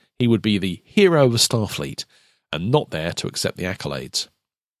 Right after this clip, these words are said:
He integrates the device into Booker's navigation system, telling him that the interface worked the same way as it did on Discovery,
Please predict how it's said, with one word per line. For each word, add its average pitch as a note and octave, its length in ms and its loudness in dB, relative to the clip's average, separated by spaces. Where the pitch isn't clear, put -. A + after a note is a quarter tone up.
He C3+ 80 8
integrates C3+ 480 4
the A2 160 0
device G#2+ 360 2
into - 160 -6
Booker's - 320 -2
navigation F2 520 -2
system, - 400 -4
telling D#3 320 -2
him D#2+ 220 -6
that F#2+ 120 -2
the B2 100 4
interface - 440 -2
worked G#2+ 300 2
the - 80 4
same D3 260 4
way A#2+ 180 4
as A#2 120 0
it - 80 -8
did G2 160 -2
on E2+ 100 -4
Discovery, A#2+ 580 0